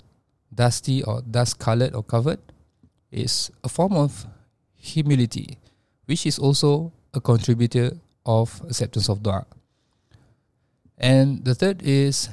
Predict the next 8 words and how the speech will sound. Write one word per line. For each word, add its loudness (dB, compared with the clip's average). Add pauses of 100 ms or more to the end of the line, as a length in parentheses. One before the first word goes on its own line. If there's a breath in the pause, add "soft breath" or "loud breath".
he 2
raised 2
his 0
hands 2 (800)
to 0
the 4
sky, -2 (760)
uh, -18